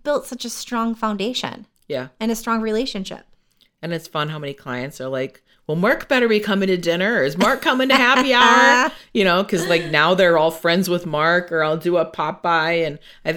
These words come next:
Speaker 2: I was dropping off pies one year, and one of my
Speaker 1: Oh.
Speaker 2: clients, so I was inside, like, just shooting the breeze with them. And I'm like, "Hey, I got a buzz." I'm like, "Mark's in the car." And they're like, "What? Why didn't he come in?" I'm like,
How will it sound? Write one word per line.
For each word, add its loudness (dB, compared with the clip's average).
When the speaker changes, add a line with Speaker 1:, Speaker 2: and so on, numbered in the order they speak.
Speaker 2:
I 2
was 0
dropping -2
off -4
pies -2
one -4
year, -2
and -8
one -2
of 0
my -2
Speaker 1:
Oh. -10
Speaker 2:
clients, -4
so -4
I 0
was -4
inside, 0
like, -2
just -6
shooting -2
the -4
breeze -4
with -4
them. -2
And -4
I'm -4
like, -4
"Hey, 0
I 0
got 0
a 0
buzz." 0
I'm 0
like, -6
"Mark's -4
in -8
the -2
car." 0
And 0
they're -2
like, -2
"What? 2
Why 4
didn't 4
he -
come 2
in?" 2
I'm 4
like, 4